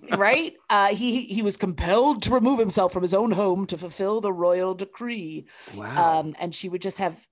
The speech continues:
Speaker 2: full fits if anybody brought up his name. But I bet she drank port still.
Speaker 1: That's some catty shit right there.
Speaker 2: Right? Isn't that awesome?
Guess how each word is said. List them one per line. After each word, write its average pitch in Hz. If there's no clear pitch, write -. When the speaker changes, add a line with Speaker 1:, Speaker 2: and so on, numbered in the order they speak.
Speaker 2:
full 220
fits -
if 160
anybody 175
brought 170
up -
his 160
name. 185
But 180
I -
bet 240
she -
drank 277
port -
still. -
Speaker 1:
That's 143
some 107
catty 139
shit -
right 120
there. 110
Speaker 2:
Right? 240
Isn't 277
that 302
awesome? 254